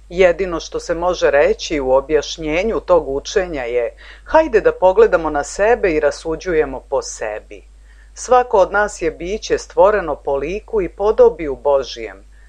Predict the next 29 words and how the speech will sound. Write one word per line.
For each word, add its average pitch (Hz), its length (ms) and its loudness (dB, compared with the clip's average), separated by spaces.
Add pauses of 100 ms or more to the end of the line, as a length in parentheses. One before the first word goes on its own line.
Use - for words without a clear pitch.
(140)
Mi 190 160 -6
smo 165 220 -6
toga 160 320 2
svesni, 151 680 0
kao 139 240 0
što 151 220 -2
smo 160 220 -10
i 156 80 -8
svesni 208 580 -2
u 185 100 -6
čemu 190 340 -2
se 185 160 -14
sastoji 175 520 0
naš 131 300 -8
religiozni 190 760 0
priziv. 131 560 -10 (680)
I 196 100 -4
pored 170 380 2
svega, 185 560 0 (360)
često 311 480 -2
se 165 180 -6
nalazimo 160 640 0
ne 131 260 -2
na 233 120 0
strani 214 460 0
Boga, 170 400 4
već 127 300 -6
na 123 140 -8
strani 127 520 -6